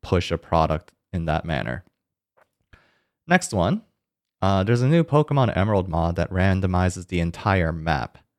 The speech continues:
So a group of Pokemon fans releases a mod for Pokemon Emerald that randomizes the entire map, and then the, with, like, there's supposed to be, like, a lot more updates promised. And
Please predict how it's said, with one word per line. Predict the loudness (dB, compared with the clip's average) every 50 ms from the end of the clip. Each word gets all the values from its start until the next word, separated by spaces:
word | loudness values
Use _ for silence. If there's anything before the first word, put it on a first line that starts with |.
| _ _ _ _ _ _ _ _ _ _
So | -4 0 0 2
a | 0
group | 2 2 2 2 4 2
of | 0 0
Pokemon | 0 0 0 0 0 0 0 -2 -2
fans | -2 0 0 0 0 -2 -2
releases | -2 0 0 0 -2 -4 -6 -8 -6
a | -4
mod | -2 0 2 2 2 2 0 -2 -4
for | _ -4 -4
Pokemon | -2 -2 -2 -2 -2 -2 -4 -4 -4 -2
Emerald | -2 -2 0 0 0 0 0 -2
that | -2 -4
randomizes | -2 -2 -2 -2 -2 -2 -2 -2 -2 -4 -6 -8
the | -10 -10
entire | -10 -6 -4 -4 -2 -2 -2
map, | 0 0 0 0 -2 -4 -6
and | -6 -2 -2
then | -2 -2 -2
the, | -4 -6 -8
with, | -12 -18 -18 -20 _ _ _ _ _ _
like, | -2 -2 -2 0
there's | 0 -2 -2 -4 -6
supposed | -8 -8 -2 0 0 0 0
to | 0 2
be, | 2 2
like, | 2 2 0 0
a |
lot | 0 0 0 -2 -2
more | -2 -2 0
updates | 0 0 -2 -2 -2 -2 -2 -2 -4 -10 -18
promised. | -6 -2 0 2 2 2 0 -2 -4 -10 _ _ _ _ _ _ _ _ _ _ _ _ _
And | -2 0 2 2 2 2 2 0 0 -2 -6 -10 -14